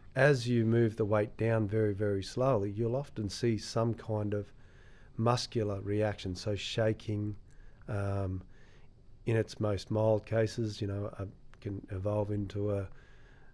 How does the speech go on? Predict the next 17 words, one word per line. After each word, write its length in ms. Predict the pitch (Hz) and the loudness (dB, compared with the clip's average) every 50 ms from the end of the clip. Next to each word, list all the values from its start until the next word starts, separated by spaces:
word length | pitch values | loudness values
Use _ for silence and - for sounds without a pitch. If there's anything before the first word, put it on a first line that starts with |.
| - - - - - - | -20 -20 -20 -20 -14 -10
I 40 | - | -4
guess, 340 | 101 113 113 107 - - - | 0 2 2 2 2 0 -2
a, 460 | 104 101 104 - 110 98 98 101 104 - - | 0 0 0 -2 -2 -4 -4 -4 -4 -6 -6
a, 40 | - | -4
a 20 | 101 | 0
large 360 | 104 104 107 104 101 - - | 2 2 2 2 0 -2 -4
tremor 380 | - - 123 120 113 104 92 - - - - - - - - - - - - - - - - - - - - - - - - - | -2 2 2 4 4 2 0 -4 -10 -16 -20 -20 -20 -20 -20 -20 -20 -20 -20 -20 -20 -20 -20 -20 -20 -20 -20 -20 -20 -20 -8 -2
in, 320 | - 123 113 107 107 107 101 | 0 2 2 2 2 2 0
um, 440 | 101 101 98 98 98 95 92 90 - - - - - - - - | 0 0 0 0 0 -2 -4 -6 -10 -16 -20 -20 -20 -20 -14 -8
in 120 | - 117 117 | -2 0 2
other 160 | 131 135 123 | 4 4 2
cases. 500 | 101 - 107 107 95 - - 95 - - - - - - - - - | 2 0 0 -2 -2 -2 -6 -10 -12 -12 -16 -18 -18 -18 -18 -10 -6
But 100 | - 123 | -4 -2
the 60 | 117 | -2
point 300 | - - 139 143 127 113 | 2 4 4 6 6 6
is, 180 | 110 107 98 104 | 4 2 0 -2
it, 140 | 107 123 | -6 -8